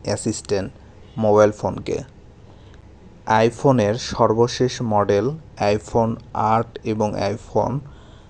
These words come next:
আট প্লাস বাজারে আসে কত তারিখে? বাইশ সেপ্টেম্বর দুই হাজার সতেরো সালে।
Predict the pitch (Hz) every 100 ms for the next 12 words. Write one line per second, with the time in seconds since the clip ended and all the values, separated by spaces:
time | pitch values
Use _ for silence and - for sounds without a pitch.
0 | - 104 107 104 - - 104 90 - -
1 | - 110 104 101 120 117 110 104 - 110
2 | 104 101 110 104 101 - 92 - - -
3 | - - - - - - - - - -
4 | - - - - - - - - 113 110
5 | 120 - - 123 117 123 113 113 104 175
6 | 110 - 107 - 110 - 107 101 - -